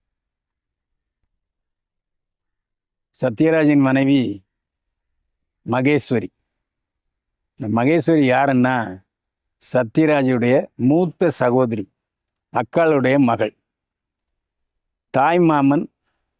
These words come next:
சத்யராஜ், தாய் மாமன் அக்கா மகளை கல்யாணம் பண்ணிட்டார் மகேஸ்வரி. இது அவர்கள் தந்தை தாயால் நிச்சயிக்கப்பட்ட திருமணம்.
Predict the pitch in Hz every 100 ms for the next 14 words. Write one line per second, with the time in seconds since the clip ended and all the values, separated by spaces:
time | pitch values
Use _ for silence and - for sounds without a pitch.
0 | _ _ _ _ _ _ _ _ - 139
1 | 113 135 117 101 - _ _ _ _ _
2 | _ _ _ _ _ _ _ - 139 160
3 | 175 151 139 156 - _ _ _ _ _
4 | _ - 131 - 151 131 120 127 185 _
5 | _ 143 139 127 113 104 92 98 _ _
6 | _ - 123 127 127 - 98 - _ _
7 | _ _ _ _ _ _ _ _ _ _
8 | _ _ _ _ _ _ _ _ _ _
9 | - 135 139 170 185 - _ _ _ _
10 | 123 139 139 135 156 - _ _ _ _
11 | _ - 139 147 156 147 117 127 127 131
12 | 143 - _ _ _ _ _ _ _ -
13 | 127 - 147 127 110 117 131 120 101 95